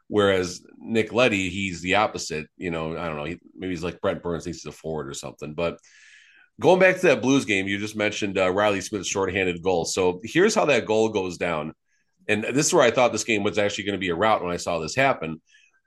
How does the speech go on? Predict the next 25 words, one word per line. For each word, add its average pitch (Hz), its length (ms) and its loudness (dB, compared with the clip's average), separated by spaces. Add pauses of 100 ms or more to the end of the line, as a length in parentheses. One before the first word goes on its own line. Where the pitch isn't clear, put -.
Stevenson 165 540 0
gets 107 180 0
a 117 60 -2
breakaway. 90 420 -2 (800)
And 101 480 2 (160)
everyone 151 380 4
on 143 80 4
the 123 80 0
Blues 107 380 0
is 92 200 -6
just 92 340 -6
watching. 87 720 2
They 101 80 0
just 110 240 -2
figure 98 300 -2
he's 92 160 -4
gonna 92 120 -2
pot 90 300 0
it, 90 100 0
and 87 100 -6
that's 90 140 -6
gonna 85 200 -4
be 85 120 -2
that, 78 200 -2
right? 78 260 -6